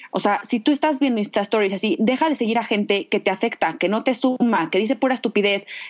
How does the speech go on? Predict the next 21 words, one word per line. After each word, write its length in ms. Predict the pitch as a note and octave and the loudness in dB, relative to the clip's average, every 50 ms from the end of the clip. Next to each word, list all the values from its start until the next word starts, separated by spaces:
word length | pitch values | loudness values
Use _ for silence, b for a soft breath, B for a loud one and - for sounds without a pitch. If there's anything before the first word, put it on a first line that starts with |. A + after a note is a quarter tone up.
| B | B
que 60 | - | -2
a 60 | G3+ G#3 | 0 0
lo 80 | G#3 | 2
mejor, 340 | G#3+ G#3 G#3 - A#3 B3 B3+ | 0 0 0 0 0 0 0
este, 160 | B3 - A3 | -2 -2 -2
se 80 | G#3+ G#3+ | -2 0
la 160 | G3 F#3+ F#3+ | 0 0 0
pasa 240 | - G#3 G3+ A#3+ G#3+ | -2 -2 -2 0 0
grabándose 480 | A3 G#3 G3+ G3 G3 G3+ - - G3+ | 0 0 0 -2 -2 -2 -2 -4 -4
sus, 340 | G3+ - F#3+ F3+ F3 F3 - B B B B B | -2 0 0 0 0 -2 -4 B B B B B
sus 180 | - G3 F#3 | -2 0 0
abdominales 680 | G3+ F#3 F#3+ G3 G3 G3 F#3+ F#3+ G3 F#3+ F#3+ G3+ G3 G3+ | 0 2 2 0 0 0 0 0 0 0 0 0 -2 -2
así, 220 | F3+ - - F#3+ | -4 -4 -4 -4
pero 440 | - - G3+ F#3+ F#3+ F3+ F3+ E3+ - B B B B B | -2 0 0 0 0 0 -2 -4 -6 B B B B B
está 220 | B G#3+ A3 C4 | B 0 0 2
bien, 260 | C#4+ C#4 C#4 A#3 - - | 2 2 2 0 -2 -2
pero 160 | G3+ F#3+ G3 | -2 -2 0
si 100 | - G#3+ | -2 0
a 40 | G#3 | 2
ti 120 | - C#4 | 2 2
no, 120 | D4+ E4 | 2 2